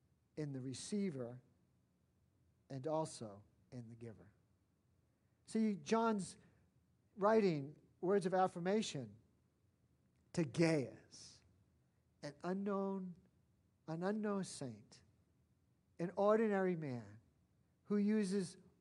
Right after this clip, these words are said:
the ordinary ministry of hosp-, hospitality to encourage the ministers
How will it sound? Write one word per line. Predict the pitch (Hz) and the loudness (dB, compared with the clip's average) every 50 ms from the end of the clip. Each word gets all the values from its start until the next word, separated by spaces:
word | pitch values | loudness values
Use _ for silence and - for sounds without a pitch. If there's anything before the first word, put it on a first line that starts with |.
| _ _ _ | _ _ _
the | 160 160 165 - | -2 -2 -2 0
ordinary | - 185 196 202 214 226 220 202 208 208 208 208 208 208 190 - - - | 2 2 4 4 4 4 2 2 0 2 2 2 2 2 0 -6 -10 -8
ministry | 160 175 185 175 160 - - - - 131 131 131 123 - _ _ _ _ _ _ - | -4 -2 -2 -2 -2 -4 -8 -8 -8 -8 -8 -10 -12 -16 _ _ _ _ _ _ -14
of | 127 | -12
hosp-, | 120 123 170 170 - - - - - | -8 -4 -4 -4 -4 -6 -12 -18 -8
hospitality | - 165 160 - - - 170 - - 170 160 143 135 135 123 110 110 104 - _ _ _ _ _ _ _ _ _ - | -4 -4 -4 -4 -6 -8 -10 -6 -4 -4 -2 -4 -4 -6 -8 -12 -14 -16 -20 _ _ _ _ _ _ _ _ _ -4
to | - 170 156 | -2 -2 -2
encourage | 151 143 - - - - 185 175 147 127 117 - - - - - - - _ _ _ _ _ _ _ _ _ _ - | -2 -4 -8 -8 -4 0 0 0 0 -2 -4 -8 -14 -18 -18 -18 -18 -20 _ _ _ _ _ _ _ _ _ _ -6
the | 151 151 | -4 -4
ministers | 156 160 175 175 170 165 156 - - 151 131 123 120 110 - - | -2 0 0 0 0 0 -2 -4 -6 -6 -6 -6 -8 -12 -14 -18